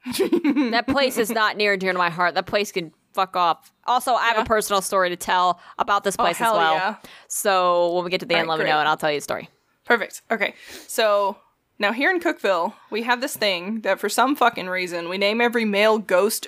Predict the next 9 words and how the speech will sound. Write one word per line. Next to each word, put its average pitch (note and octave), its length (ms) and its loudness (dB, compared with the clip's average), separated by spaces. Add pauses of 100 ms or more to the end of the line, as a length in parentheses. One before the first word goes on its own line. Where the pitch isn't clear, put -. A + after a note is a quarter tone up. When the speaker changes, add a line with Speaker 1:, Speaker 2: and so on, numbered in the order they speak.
Speaker 1:
George. G3 520 -2 (220)
Speaker 2:
<laughs> - 200 -18
Speaker 1:
I C#4 400 -2
don't G#3+ 140 2
know A#3+ 100 2
why, G#3 380 -2 (300)
uh, G3 440 0
Speaker 2:
<laughs> F3+ 60 -10
Speaker 1:
but F#3 420 0